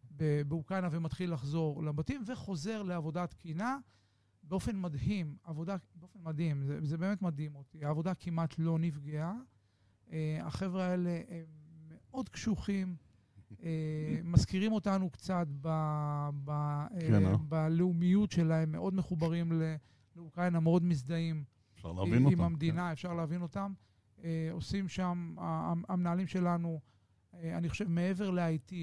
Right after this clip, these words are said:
Speaker 1: ש-, שהוא חשוב, אבל, אה, לא חשוב כמו מה שהם עשו, אה, ואני חושב שעדיין עושים, הם הובילו, אנחנו סייענו, אבל באמת בקצה, קצת בכסף, קצת בקמפיין, אה, אבל הם הובילו שם, אה, מבצע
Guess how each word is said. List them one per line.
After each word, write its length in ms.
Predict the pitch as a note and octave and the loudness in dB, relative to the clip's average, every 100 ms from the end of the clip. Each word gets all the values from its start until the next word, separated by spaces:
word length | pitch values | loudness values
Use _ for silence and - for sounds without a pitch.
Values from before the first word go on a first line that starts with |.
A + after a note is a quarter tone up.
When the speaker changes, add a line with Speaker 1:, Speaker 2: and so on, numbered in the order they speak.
| D3 | -6
Speaker 1:
ש-, 160 | - D#3+ D3 | -6 -8 -8
שהוא 240 | - F3+ | -6 -6
חשוב, 420 | - E3+ A3+ F3+ | -4 -4 -2 0
אבל, 320 | D#3 D3 D3+ C#3 _ _ _ _ E3 | 0 0 -2 -6 _ _ _ _ -2
אה, 160 | D#3+ D#3 | 2 4
לא 120 | F3 | 4
חשוב 260 | F#3+ G3 E3 | 4 2 0
כמו 200 | E3+ E3 | 0 2
מה 160 | E3+ | 4
שהם 460 | E3+ F3 D3+ F3 F3+ | 4 6 8 6 6
עשו, 540 | E3 F#3 E3+ D#3 D3+ E3 | 2 2 2 2 -2 -4
אה, 160 | G#3+ E3 | -4 -2
ואני 200 | F3 E3 | 0 -2
חושב 180 | - | -4
שעדיין 600 | F#3 F3+ F3 F3+ E3 F3+ | -8 -6 -4 -4 -2 -2
עושים, 440 | F3 - F#3 E3 D3 - _ _ - | -2 -2 -2 -2 -4 -10 _ _ -8
הם 140 | E3 | -4
הובילו, 920 | E3 C3 E3 F#3 F3+ F#3 F3+ F3 E3+ - _ _ _ - | -2 -4 -4 -4 -4 -4 -4 -4 -6 -10 _ _ _ -20
אנחנו 280 | - F#4 C#4 | -14 -10 -8
סייענו, 500 | - G#3 G#3 G#3+ G3 | -4 0 0 0 -2
אבל 360 | D#3 F3 E3 - G3 - A3+ | -2 -2 -2 -6 -14 -20 -20
באמת 320 | E3 F3+ G3+ | -20 -8 -6
בקצה, 560 | E3 E3+ - E3+ - F3+ | -4 -4 -2 0 2 2
קצת 280 | - F#3+ E3+ | 0 -2 0
בכסף, 600 | D#3 - G#3 - E3 C#3+ | -2 0 -2 0 -2 -2
קצת 240 | - F3 | -4 -4
בקמפיין, 680 | D3+ D#3 F3 D3+ G3+ G3+ F3 - _ _ _ - | 0 0 2 2 2 2 0 -6 _ _ _ -6
אה, 240 | E3+ E3 E3+ | -4 -2 0
אבל 180 | E3 | 0
הם 100 | F#3+ | 2
הובילו 340 | G3 D#3 F#3 F3 | 0 0 0 0
שם, 380 | - E3+ E3 E3 | 0 -2 0 -2
אה, 180 | E3 D#3+ | -2 -2
מבצע 600 | D#3+ - - F#3 F3 E3+ | -4 -6 -12 -4 -2 0